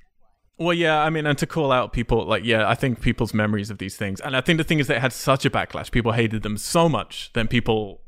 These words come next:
some people swing the pendulum the other way, you know, to try and defend them.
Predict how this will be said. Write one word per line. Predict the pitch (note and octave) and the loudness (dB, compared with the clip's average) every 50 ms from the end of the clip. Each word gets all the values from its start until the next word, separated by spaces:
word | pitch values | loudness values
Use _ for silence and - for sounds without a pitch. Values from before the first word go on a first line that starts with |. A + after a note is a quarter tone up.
| - - - | -16 -16 -6
some | - - D#3 C3 A#2+ | 0 2 4 4 4
people | C3+ B2 - B2 | 2 0 0 -2
swing | - - B2+ A#2 A2 | -4 -2 -2 -2 -2
the | G#2 | -2
pendulum | G2 A#2+ A2+ A2+ G#2+ A2+ G#2+ G#2 G#2 | -2 -2 0 0 0 -2 -2 -2 -2
the | G2+ A#2 | 0 2
other | B2 B2+ A#2+ A2+ | 2 2 0 0
way, | G#2 G2+ | -2 -4
you | G2 F#2+ G2 | -4 -4 -6
know, | F#2+ F#2+ | -6 -8
to | - - | -8 -8
try | - A2 | -6 -6
and | G2+ G2 | -6 -6
defend | - - - B2+ A#2+ A2 | -2 0 2 2 2 2
them. | G#2+ G2 F#2+ | -2 -6 -10